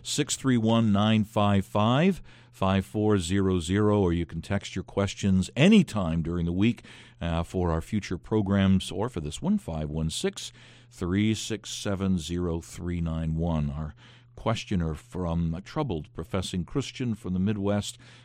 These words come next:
Let's do the second part of his question, and before our break at the middle of the hour, we'll, uh, begin dealing with this. Hebrews six, four through six.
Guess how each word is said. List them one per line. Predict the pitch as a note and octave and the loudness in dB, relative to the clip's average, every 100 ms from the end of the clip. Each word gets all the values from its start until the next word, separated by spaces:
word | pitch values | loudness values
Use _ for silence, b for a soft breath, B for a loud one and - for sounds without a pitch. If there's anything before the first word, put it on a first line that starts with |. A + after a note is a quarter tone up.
| B | B
Let's | B2 | -6
do | - | -2
the | A#2 | -2
second | F#2+ - D3 D3 A#2+ | -2 -2 -2 -2 -4
part | - B2 A#2 | -2 -2 0
of | |
his | G2+ G2 | -2 -4
question, | - A2 A2 - G#2+ | -6 -6 -6 -6 -4
and | F#2 F2+ | -2 -4
before | F#2 - F#2+ | -6 -8 -6
our | F2+ - B B B | -6 -8 B B B
break | F2+ F#2+ G#2 A#2+ A#2+ | -10 0 2 2 -2
at | G2 | -8
the | G2 F#2+ | -4 -2
middle | A2 A2 | 0 0
of | G#2 | -2
the | G2+ | -2
hour, | F#2+ G2 G2+ | 0 2 0
we'll, | E2+ F2 E2+ G2+ | 0 -2 -4 -6
uh, | F2 D#2+ - G2 - C2+ G2 F#2+ | -10 -10 -12 -16 -16 -16 -14 -8
begin | A#2 A2+ | -4 -2
dealing | G2 G#2+ F2+ | -2 -2 -2
with | F2 | -4
this. | D#2+ D#2+ - - - _ - _ _ _ _ B B B B B B B | -6 -10 -14 -20 -20 _ -20 _ _ _ _ B B B B B B B
Hebrews | - G3 G3+ G3 | -2 0 0 -2
six, | - - G#2 - - - - | -2 -4 -6 -6 -12 -12 -16
four | - - G#2+ A2 | -14 -6 -6 -6
through | - A#2 | -8 -8
six. | - E2 - - | -8 -12 -12 -16